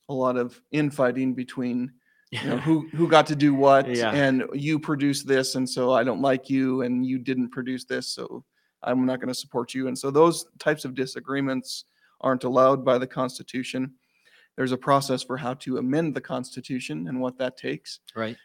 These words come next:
Speaker 1: And it's, it's not supposed to be an easy thing to amend the Constitution.
Speaker 2: Right.
Speaker 1: So if they didn't make it easy to change it, then it shouldn't also in, in that same breath be easy to not understand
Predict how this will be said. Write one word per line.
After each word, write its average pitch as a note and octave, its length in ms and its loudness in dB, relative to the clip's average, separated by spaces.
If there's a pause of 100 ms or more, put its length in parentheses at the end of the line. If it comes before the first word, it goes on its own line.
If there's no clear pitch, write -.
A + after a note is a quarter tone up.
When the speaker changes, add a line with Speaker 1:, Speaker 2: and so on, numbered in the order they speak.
Speaker 1:
And C#3+ 160 6
it's, D3+ 260 0
it's D3+ 200 -2
not E3 300 4
supposed D#3+ 500 -2
to E3 80 -12
be C3 140 -2
an B2 80 0
easy B2+ 260 -2
thing C3 260 -2
to B2+ 160 -6
amend B2 260 -4
the B2 60 -6
Constitution. - 800 -12 (180)
Speaker 2:
Right. G#2+ 160 -6 (260)
Speaker 1:
So D3 520 6 (160)
if C#3+ 160 0
they D3 120 6
didn't G3 180 6
make F#3 180 2
it D3+ 80 2
easy D3 240 0
to - 200 -8
change F#3+ 520 -2
it, A#2 200 -2 (560)
then C#3+ 120 0
it B2+ 100 0
shouldn't D#3 480 0 (360)
also D3+ 340 2
in, B2+ 140 0
in B2+ 120 2
that B2 160 -2
same B2+ 200 -2
breath D3 300 2
be B2 100 -6 (120)
easy B2 240 -4
to A#2+ 140 -10
not A#2 280 -4
understand B2 840 -8